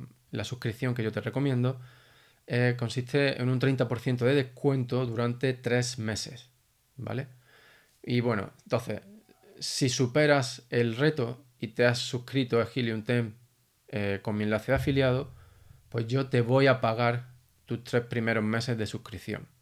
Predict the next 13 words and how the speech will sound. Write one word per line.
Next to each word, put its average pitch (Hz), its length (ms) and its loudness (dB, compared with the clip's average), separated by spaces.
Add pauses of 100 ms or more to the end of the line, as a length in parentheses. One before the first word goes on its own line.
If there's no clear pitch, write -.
(200)
¿vale? 117 200 -4
Es 104 160 -6
decir, 107 200 -8
esos 104 240 -8
tres 131 200 2
meses 127 480 0 (760)
por 107 180 0
los 107 120 -2
que - 140 -4
has 104 100 0
recibido 110 320 -2
el 131 60 0
descuento, 135 640 -2